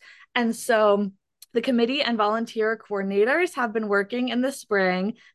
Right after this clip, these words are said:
to plan the logistics of the festival. Then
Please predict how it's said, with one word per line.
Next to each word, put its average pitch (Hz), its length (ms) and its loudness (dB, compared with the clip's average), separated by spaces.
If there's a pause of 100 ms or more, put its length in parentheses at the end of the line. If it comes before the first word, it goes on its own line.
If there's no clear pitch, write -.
(120)
to 208 480 6 (320)
plan 233 340 -2
the 226 80 -2
logistics 196 840 -4
of 185 340 0
the 190 100 -4
festival. 175 840 -6 (540)
Then 254 420 2